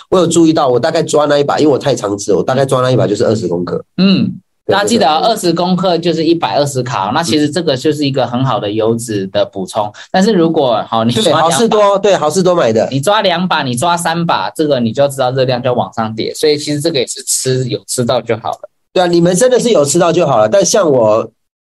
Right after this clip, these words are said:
Speaker 1: 是有在运动的，我有时候不小心超过，我，我就是
Speaker 2: 没有问题的啊，
Speaker 1: 我是没有，
Speaker 2: 那个是每个人状态是不一样。
Speaker 1: 我会，我，我会运动掉，我会代谢掉。像我这一周就已经运动，重训就两次啊，
Speaker 2: 对。
Speaker 1: 自主就一次了。
Speaker 2: 对。
Speaker 1: 我这一周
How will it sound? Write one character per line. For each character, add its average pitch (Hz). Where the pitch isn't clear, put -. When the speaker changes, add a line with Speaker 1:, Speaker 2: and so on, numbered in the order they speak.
Speaker 1:
是 -
有 135
在 135
运 139
动 127
的， 95
我 107
有 113
时 107
候 143
不 147
小 127
心 113
超 117
过， 113
我， 92
我 196
就 240
是 240
Speaker 2:
没 226
有 165
问 196
题 151
的 123
啊， 127
Speaker 1:
我 127
是 160
没 143
有， 135
Speaker 2:
那 117
个 127
是 135
每 151
个 165
人 208
状 151
态 147
是 143
不 139
一 147
样。 -
Speaker 1:
我 -
会， 196
我， -
我 185
会 185
运 175
动 160
掉， 143
我 113
会 131
代 135
谢 123
掉。 107
像 214
我 143
这 151
一 156
周 151
就 147
已 107
经 123
运 123
动， 117
重 151
训 135
就 131
两 92
次 113
啊， 92
Speaker 2:
对。 -
Speaker 1:
自 143
主 104
就 107
一 104
次 -
了。 87
Speaker 2:
对。 104
Speaker 1:
我 117
这 120
一 185
周 185